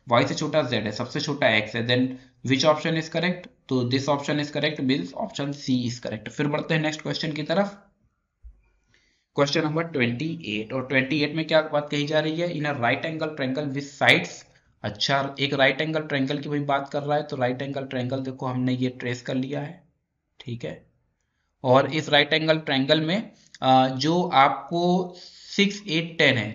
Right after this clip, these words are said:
तो six centimeter हमने ये लिया, एट centimeter हमने ये लिया और ten centimeter हमने ये ले लिया, ठीक है। अब बोला is rotated,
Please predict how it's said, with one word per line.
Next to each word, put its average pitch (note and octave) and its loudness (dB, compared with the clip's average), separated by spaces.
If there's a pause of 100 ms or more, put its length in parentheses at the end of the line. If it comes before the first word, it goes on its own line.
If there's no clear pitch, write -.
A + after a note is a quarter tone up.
तो C#3 -6
six F3+ 0
centimeter D#3+ -2
हमने D#3 -2
ये C#3 -2
लिया, E3+ -4 (840)
एट C#3+ 2
centimeter D3+ -2
हमने C#3+ -2
ये B2+ 2
लिया E3 -2 (420)
और - -2
ten E3 2
centimeter C#3+ -2
हमने C#3 0 (320)
ये A2+ 0
ले G2+ -4
लिया, - -6 (200)
ठीक D3 -4
है। G#3 -4 (240)
अब D3+ 2
बोला F3 2
is F3+ 0
rotated, D3 -2